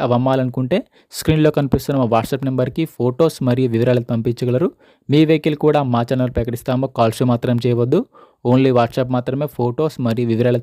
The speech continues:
పంపించగలరు. ఈరోజు మీ ముందుకైతే సోనాలికా ఆర్ఎక్స్ ఫార్టీ టూ ట్రాక్-, ఫోర్ వీల్ డ్రైవ్ ట్రాక్టర్ అయితే అమ్మకానికి అయితే తీసుకురావడం జరిగింది. ట్రాక్టర్ అయితే నీట్ కండిషన్లో ఉంది, గుడ్ కండిషన్లో ఉంది. ట్రాక్టర్ని మాత్రం నీట్గా మెయింటైన్ చేశామని ఓనర్ అయితే చెప్పడం జరుగుతుంది.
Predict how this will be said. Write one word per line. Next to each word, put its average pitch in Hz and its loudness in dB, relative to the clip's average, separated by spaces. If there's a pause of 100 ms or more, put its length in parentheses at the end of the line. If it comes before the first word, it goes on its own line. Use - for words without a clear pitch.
పంపించగలరు. 123 -2 (800)
ఈరోజు 160 4
మీ 151 -2
ముందుకైతే 143 0
సోనాలికా 139 0 (200)
ఆర్ఎక్స్ 127 -2
ఫార్టీ 123 -2
టూ 139 2 (480)
ట్రాక్-, 123 0
ఫోర్ 131 4
వీల్ 135 4
డ్రైవ్ 135 0
ట్రాక్టర్ 123 -2
అయితే 123 -4
అమ్మకానికి 117 -4
అయితే 113 -6
తీసుకురావడం 117 0
జరిగింది. 120 0 (380)
ట్రాక్టర్ 131 2
అయితే 147 0
నీట్ 131 -2
కండిషన్లో 139 -2
ఉంది, 135 -2 (100)
గుడ్ 113 -4
కండిషన్లో 120 0
ఉంది. 175 -2 (380)
ట్రాక్టర్ని 160 0
మాత్రం 151 -2
నీట్గా 135 0
మెయింటైన్ 135 -2
చేశామని 135 -2
ఓనర్ 120 0
అయితే 120 -4
చెప్పడం 120 -4
జరుగుతుంది. 123 -2